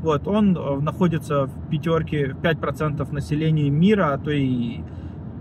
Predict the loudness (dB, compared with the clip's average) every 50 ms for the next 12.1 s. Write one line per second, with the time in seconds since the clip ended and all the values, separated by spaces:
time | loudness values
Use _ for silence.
0 | -4 0 2 2 4 2 2 0 2 2 0 0 0 -2 -2 -2 0 0 2 2
1 | 0 0 -2 -4 -4 -4 -2 0 0 2 2 2 0 0 -2 -4 -2 -2 -2 -2
2 | -2 -2 0 0 0 -2 -4 -6 -8 -6 -4 -4 -2 0 2 2 2 2 2 2
3 | 2 2 2 2 0 0 0 0 2 2 2 0 0 -2 -6 -4 -2 -2 -2 -2
4 | -2 -4 -4 -2 -2 -2 -2 -2 -4 -6 -8 -8 -10 -10 -10 -10 -10 -10 -10 -10
5 | -10 -10 -10 -8 -6 -2 0 0 2 0 0 0 -2 -4 -4 -6 -8 -10 -10 -10
6 | -10 -10 -10 -10 -10 -12 -10 -10 -10 -10 -10 -10 -10 -10 -10 -10 -10 -10 -10 -10
7 | -10 -10 -10 -10 -10 -4 0 2 4 4 4 4 2 2 2 0 0 -4 -8 -10
8 | -10 -10 -10 -10 -10 -10 -8 -4 -2 0 0 0 2 2 2 4 2 2 2 -2
9 | -4 -4 -2 0 2 4 6 6 6 6 6 4 2 2 4 4 4 4 2 0
10 | 0 2 2 2 2 2 0 0 0 0 0 -2 -4 -8 -6 -4 -4 -4 0 2
11 | 2 2 2 2 0 2 2 4 2 2 2 0 -2 -4 -4 -2 -2 0 -2 -2
12 | -2